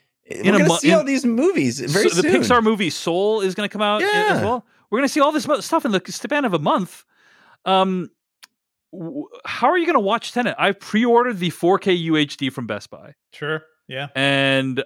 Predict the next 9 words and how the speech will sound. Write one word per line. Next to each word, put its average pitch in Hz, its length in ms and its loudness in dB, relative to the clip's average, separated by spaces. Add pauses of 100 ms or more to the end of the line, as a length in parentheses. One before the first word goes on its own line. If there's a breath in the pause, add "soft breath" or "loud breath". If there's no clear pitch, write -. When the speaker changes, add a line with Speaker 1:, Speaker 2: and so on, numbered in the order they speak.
Speaker 1:
I'm 165 340 0
really 151 280 2
eager 131 340 -2
to 135 80 -6
watch 110 260 -6
it 147 160 -8 (100)
in 131 100 -10
that 143 140 -8
format. 233 360 -12